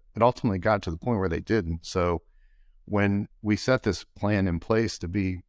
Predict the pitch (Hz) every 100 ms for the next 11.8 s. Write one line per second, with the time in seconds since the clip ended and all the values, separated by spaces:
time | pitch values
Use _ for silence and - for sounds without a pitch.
0 | _ - 139 123 107 104 - - - -
1 | 101 98 - 95 95 82 - 101 117 95
2 | _ _ _ _ _ - 90 87 _ -
3 | - 113 - 104 101 87 107 110 82 -
4 | - 92 90 92 92 98 95 110 101 85
5 | 117 113 95 92 90 90 98 - - 101
6 | 95 - - _ _ _ _ _ 101 90
7 | 85 82 - _ _ _ - 90 95 98
8 | 92 82 87 98 92 95 95 85 87 90
9 | 90 80 76 110 - 80 85 98 - 131
10 | 139 - 92 90 85 82 - 87 85 98
11 | 95 85 87 90 87 90 95 90